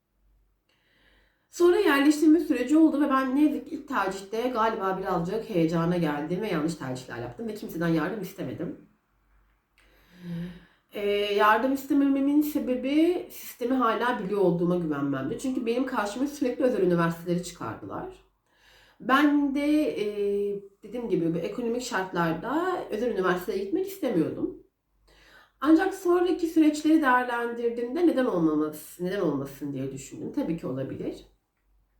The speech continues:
Olmalı da diye düşündüm. Yalan söylemeyeceğim. Çünkü derslere sürekli bir katılım olacak. E, evime yakın yerler olsun. Neden uzak yere gideyim? E, iş yerinden izin alamam, daha rahat olsun. Yani birçok etken benim için göz önünde bulundurduğumda özel üniversiteler benim için daha avantajlıydı.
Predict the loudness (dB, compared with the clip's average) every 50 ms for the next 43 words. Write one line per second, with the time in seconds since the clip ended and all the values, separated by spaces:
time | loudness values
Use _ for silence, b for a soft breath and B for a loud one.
0 | _ _ _ _ _ -8 -6 -6 -4 -4 -4 -2 -2 -4 -2 -2 -6 -6 -6 -10
1 | -14 -18 _ -12 -10 -6 -4 -4 -4 -4 -4 -4 -2 -2 0 0 0 -2 -4 -4
2 | -8 -8 -8 -8 -10 B B B B B B B B -10 -8 -8 -6 -4 -2 -2
3 | -2 0 -2 -6 -6 -6 -4 -2 -2 -2 -2 -4 -6 -8 -8 -8 -8 -10 -10 -10
4 | -10 -8 -6 -6 -6 -6 -8 -12 -16 -12 -8 -8 -4 -2 -2 -2 -4 -6 -8 -8
5 | -8 -8 -8 -10 _ _ _ _ -10 -4 -4 -4 -4 -2 -2 -2 -2 -2 -4 -6
6 | -4 -2 0 2 2 2 2 0 0 -2 -4 -6 -8 -10 -8 -4 -2 -2 0 0
7 | 0 -2 -2 -2 -2 -4 -6 -4 -4 -4 -4 -4 -4 -6 -8 -10 -12 -12 -12 -12
8 | -12 -12 -16 -18 B B B B B B -20 B B B -4 -4 -4 -2 -4 -6
9 | -6 -4 -2 0 0 0 2 2 2 2 0 -2 -6 -8 -8 -8 -8 -6 -6 -6
10 | -4 -2 -2 -2 -2 -2 -2 -2 -2 0 0 0 0 0 0 -2 -4 -4 -6 -12
11 | -10 -8 -8 -8 -8 -8 -12 -8 -4 -4 -2 -2 -2 0 0 0 0 0 -2 0
12 | -2 0 2 2 2 2 2 0 -2 -4 -2 -2 0 0 0 0 0 0 0 0
13 | 0 -2 -4 -6 -6 -6 -4 -2 -2 -2 0 0 0 0 2 2 2 2 2 2
14 | 0 0 -2 -4 -4 -4 -6 -6 -6 -2 -2 0 0 0 -2 2 4 6 6 6
15 | 6 4 2 0 -2 -2 -6 -8 -8 -10 -10 -12 -12 -12 -12 -14 -14 -12 -12 -14
16 | -14